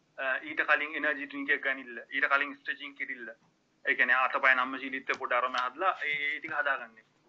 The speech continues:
ඔන්න ඕක ක්‍රියේට් කෙනෙක්ට අනුබද්ධ කරනකොට අපි මේක ගමු. අම්, අපි දැන් මම ඉන්නේ වීඩියෝ පැත්තනේ. එතකොට ඒකම කියවන ගමන් අපි හිතමු ඔඩියෝ පැත්තම මොකක් හරි කියලා.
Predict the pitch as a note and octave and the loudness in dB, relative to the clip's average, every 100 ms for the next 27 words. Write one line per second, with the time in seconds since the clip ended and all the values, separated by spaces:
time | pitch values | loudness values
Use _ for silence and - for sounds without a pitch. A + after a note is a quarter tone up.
0 | _ _ - E3 A#3 - F#3 A#3+ A#3 F#3+ | _ _ -6 -4 -4 -4 -2 -4 -2 2
1 | F#3+ F#3 E3+ E3+ E3+ D#3 D#3 F#3 F3+ D3+ | 2 2 0 2 0 0 -2 -4 -6 -8
2 | C#3+ A2+ - - C#3 F3+ D3+ D#3+ E3+ E3 | -10 -16 -14 -8 -6 -4 -6 -6 0 0
3 | B2 - _ _ _ - D3 D3+ D3+ D3 | 0 -12 _ _ _ -4 0 0 -4 -12
4 | D3 _ _ - _ - D#3 E3+ - - | -20 _ _ -20 _ -2 -2 -6 0 2
5 | C#3 C#3+ E3+ E3+ D#3 E3 E3+ E3+ F3+ F#3 | 4 2 2 0 -2 -2 -2 -4 -4 -2
6 | F3+ F3+ F3+ E3+ D3+ D#3+ D3+ D#3 D#3+ E3 | 4 4 4 0 0 4 6 4 0 -4
7 | E3 E3 D#3+ D#3+ D#3 D3 D#3+ C#3+ C#3+ D3+ | 0 0 0 -4 -12 -16 -10 -4 -2 -2
8 | D3+ D#3 D#3+ D#3 E3+ D#3+ E3 - | -2 -4 -4 -2 -2 -4 -6 -10